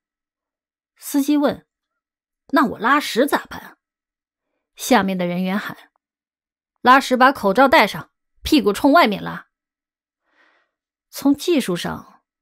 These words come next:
我是忧心忡忡的。要是风大怎么办？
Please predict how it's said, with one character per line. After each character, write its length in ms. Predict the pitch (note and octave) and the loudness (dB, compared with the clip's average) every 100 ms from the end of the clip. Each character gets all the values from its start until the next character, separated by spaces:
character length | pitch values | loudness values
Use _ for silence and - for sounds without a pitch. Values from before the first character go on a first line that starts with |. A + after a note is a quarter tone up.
| _ | _
我 160 | - F#3 | -4 -2
是 160 | - G#3+ | 0 2
忧 160 | G#3 | 2
心 220 | G3+ G#3+ | 2 -4
忡 200 | G#3 G#3+ | -4 -4
忡 280 | G#3 A3 G#3 | -4 -4 -4
的。 180 | F#3+ - _ _ _ _ _ _ - - - | -6 -14 _ _ _ _ _ _ -20 -20 -4
要 140 | F4 | -2
是 140 | C#4+ A3+ | -2 -2
风 280 | D4+ D4+ E4 | -2 -2 -2
大 240 | E4+ F#3+ | -2 -4
怎 120 | F3 | -6
么 120 | - - | -14 -12
办？ 420 | F#3 E3 - | -12 -12 -16